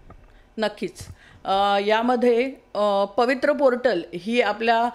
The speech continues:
शिक्षण क्षेत्राची एक, अ, होऊ घातलेली, अ, योजना आहे. यामध्ये ऑनलाइन शिक्षकांची भरती केली जाईल, जेणेकरून शिक्षण क्षेत्रामध्ये, अ,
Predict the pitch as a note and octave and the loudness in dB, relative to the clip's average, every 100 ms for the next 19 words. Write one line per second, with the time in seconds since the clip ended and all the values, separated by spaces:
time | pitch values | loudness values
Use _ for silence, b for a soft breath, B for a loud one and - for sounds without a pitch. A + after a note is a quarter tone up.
0 | B B - A#3+ B3+ B3 B3 B3 A#3+ A3+ | B B -10 -4 -2 -2 -2 -2 0 0
1 | A3+ B3 A#3+ G#3+ A3 - A3+ G#3+ G#3 G3+ | -2 -2 0 0 -2 0 0 2 0 -2
2 | G3+ - - G3+ A3 A3 A#3+ G#3+ A3+ A3+ | -6 -14 -10 0 2 2 0 2 0 0
3 | A3+ A3+ - G3 G#3 G#3 A3 A3+ G#3 F#3 | -2 -4 -2 0 2 2 2 2 0 -2
4 | F#3+ A#3+ B B B - G#3+ A3+ B3 C#4+ | -6 -8 B B B -2 0 2 2 2
5 | - G3 A3+ A#3+ C4 C#4 D4 A3+ G3+ - | 2 2 2 4 2 2 -2 -4 -8 -8
6 | A3+ B3 A#3 A3+ A3+ B3 C4+ C#4 B - | -4 -2 0 0 -2 -2 -4 -6 B -2
7 | A#3+ B3 C#4 A#3 G#3 G3 F#3+ G#3+ G3+ G#3 | 0 0 -2 0 -2 -2 -4 -6 -2 0
8 | B3+ C#4 D4 D#4 C#4+ B3 - D4+ D#4 - | 2 0 -2 -4 -4 -6 -2 0 0 -2
9 | C#4+ C#4 C4+ C4 B3+ A#3 E3+ B B B | -2 0 0 0 2 2 0 B B B
10 | - G3 | -4 0